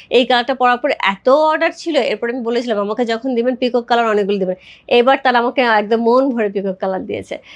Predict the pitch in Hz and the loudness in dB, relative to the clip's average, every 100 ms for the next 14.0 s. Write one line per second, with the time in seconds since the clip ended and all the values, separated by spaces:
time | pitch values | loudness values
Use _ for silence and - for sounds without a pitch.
0 | - - 247 285 302 294 330 - 202 190 | -20 2 6 6 4 2 0 0 0 -4
1 | - 269 359 359 339 - 226 233 247 262 | -2 2 2 2 0 2 2 2 2 2
2 | 262 269 294 - 196 233 226 220 254 202 | 4 2 0 0 -2 -2 -4 -2 -2 0
3 | 202 208 220 240 226 190 202 214 233 240 | 2 0 -2 -2 -2 0 2 2 0 -2
4 | 190 208 220 302 247 202 262 254 - - | -2 -4 -4 -2 0 0 -2 -4 -6 -2
5 | 240 294 311 277 277 254 202 190 190 185 | 2 2 2 2 0 0 0 -2 -2 -4
6 | - _ _ _ _ - 277 302 294 302 | -6 _ _ _ _ 0 2 4 2 0
7 | 262 202 190 190 - - 285 226 175 208 | 0 0 -2 -6 -10 -6 -4 -4 -4 0
8 | 196 240 - 277 262 254 202 185 _ 202 | 2 0 -4 -2 0 2 2 0 _ -8
9 | 175 - - - - - 233 247 269 254 | -6 -8 -12 -20 -6 2 2 2 0 -4
10 | - 285 269 202 226 214 226 220 226 302 | 0 2 2 2 -2 0 2 2 0 -2
11 | 226 - 185 196 196 196 233 233 220 220 | 0 2 0 0 0 0 -2 0 0 0
12 | 294 214 190 285 277 233 226 240 190 180 | 0 0 -4 -6 -4 -2 0 2 2 2
13 | 185 180 180 190 208 220 220 196 180 - | 0 -2 0 2 2 2 2 2 0 -2